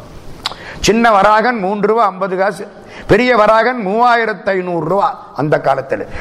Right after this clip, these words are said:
"உங்களுக்கு பத்து வராகன் சம்பளம்" அப்படின்னா முப்பத்தையாயிரம் ரூபா சம்பளம்னு அர்த்தம். சம்பளம்.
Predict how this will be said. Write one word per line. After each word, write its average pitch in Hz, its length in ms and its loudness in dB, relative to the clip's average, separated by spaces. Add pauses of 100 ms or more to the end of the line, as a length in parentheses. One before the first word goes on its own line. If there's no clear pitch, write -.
"உங்களுக்கு 180 540 2
பத்து 165 380 2
வராகன் 190 460 4
சம்பளம்" 175 560 0 (200)
அப்படின்னா 170 300 2
முப்பத்தையாயிரம் 151 760 2
ரூபா 160 300 0
சம்பளம்னு 120 460 -6
அர்த்தம். - 680 -6 (640)
சம்பளம். 170 760 2